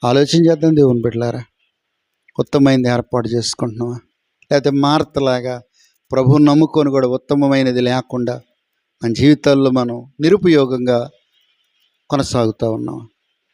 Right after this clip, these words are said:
అపోస్తుల కార్యంలో మనం చూసినప్పుడు పదో అధ్యాయంలో కొర్నేలి అనేటువంటి వ్యక్తి, వ్యక్తి ఉంటాడు, అన్యుడు,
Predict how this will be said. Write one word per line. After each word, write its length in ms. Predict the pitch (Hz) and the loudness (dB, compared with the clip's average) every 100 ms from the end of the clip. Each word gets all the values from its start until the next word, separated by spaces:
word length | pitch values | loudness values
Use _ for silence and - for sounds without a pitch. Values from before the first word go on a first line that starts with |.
| _ _ _ _ _ _ _ _ _ _ _ _ _ _ _ - | _ _ _ _ _ _ _ _ _ _ _ _ _ _ _ -4
అపోస్తుల 440 | 165 226 - 202 | 0 0 0 -2
కార్యంలో 520 | 180 180 170 175 175 | 0 0 2 2 2
మనం 540 | 160 151 143 131 143 165 - _ _ _ _ - | 2 2 2 2 -2 -4 -10 _ _ _ _ -2
చూసినప్పుడు 440 | 208 196 170 156 139 | 0 2 0 2 2
పదో 200 | 139 139 | 2 2
అధ్యాయంలో 380 | 131 131 135 | 2 2 0
కొర్నేలి 560 | 135 160 170 196 165 147 | 0 2 4 4 6 4
అనేటువంటి 400 | 135 123 127 120 | 2 0 -2 -2
వ్యక్తి, 300 | 120 123 143 | -2 -2 -2
వ్యక్తి 320 | 123 135 - | -2 0 0
ఉంటాడు, 240 | 156 127 117 | 0 2 2
అన్యుడు, 540 | 143 202 160 123 156 | 4 6 6 2 0